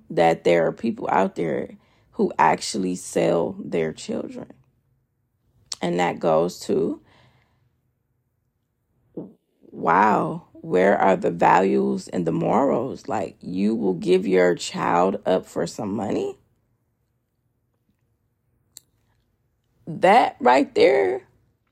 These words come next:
just makes me sad. And it makes me just,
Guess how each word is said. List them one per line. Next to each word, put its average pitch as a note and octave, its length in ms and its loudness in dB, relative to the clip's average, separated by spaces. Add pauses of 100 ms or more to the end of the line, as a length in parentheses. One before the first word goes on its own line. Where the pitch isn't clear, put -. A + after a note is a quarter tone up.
(720)
just G3 260 2
makes F#3+ 320 0
me D4 160 0
sad. - 540 0 (1400)
And G3+ 140 4
it G#3 60 0
makes A#3+ 400 0
me C4+ 380 0 (1800)
just, G#3+ 480 -4